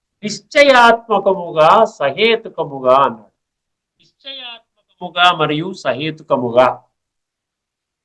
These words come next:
అంటే ఏంటి? సహేతుకముగా అంటే లాజికల్గా, నిశ్చయాత్మకముగా అంటే ఏంటి? పర్ఫెక్ట్గా, ఇది ఖచ్చితంగా ఉన్నాయి. వేదాలలో ఆత్మ పరమాత్మ గురించి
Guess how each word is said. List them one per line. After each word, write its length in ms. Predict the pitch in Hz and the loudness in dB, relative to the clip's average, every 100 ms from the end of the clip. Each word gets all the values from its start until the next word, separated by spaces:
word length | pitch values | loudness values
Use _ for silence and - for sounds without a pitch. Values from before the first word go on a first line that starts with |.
| _ | _
అంటే 140 | 170 233 | -2 2
ఏంటి? 200 | 240 226 | 2 2
సహేతుకముగా 720 | - 156 240 254 262 254 247 | 2 4 4 4 4 4 4
అంటే 180 | 240 240 | 4 4
లాజికల్గా, 640 | 202 190 208 262 240 180 110 - _ _ _ _ _ _ _ _ - | 4 4 4 2 4 4 2 -4 _ _ _ _ _ _ _ _ -20
నిశ్చయాత్మకముగా 1000 | 196 - 262 247 247 240 233 240 233 226 | -14 -2 2 2 2 -2 -4 -2 2 0
అంటే 380 | 226 226 247 | -2 -4 -4
ఏంటి? 420 | 240 233 254 247 - _ - | -4 -4 -4 -4 -8 _ 0
పర్ఫెక్ట్గా, 840 | 226 247 240 - 220 202 127 - _ _ | 0 2 -2 0 4 4 2 -4 _ _
ఇది 160 | 175 175 | -12 -6
ఖచ్చితంగా 920 | 190 202 - 254 240 226 220 220 220 | -4 -4 -6 -4 2 2 2 4 4
ఉన్నాయి. 920 | 202 185 202 208 202 190 196 196 143 - _ _ 165 | 4 0 -2 2 4 2 -2 -8 -10 -16 _ _ 0
వేదాలలో 880 | 214 214 208 190 190 202 262 262 135 | 4 6 6 6 4 4 4 4 2
ఆత్మ 520 | 165 202 - 202 196 | 2 2 -2 -2 -2
పరమాత్మ 680 | 185 175 185 180 175 170 170 | 0 -2 0 0 -2 -10 -14
గురించి 320 | 170 190 247 | -16 -16 -16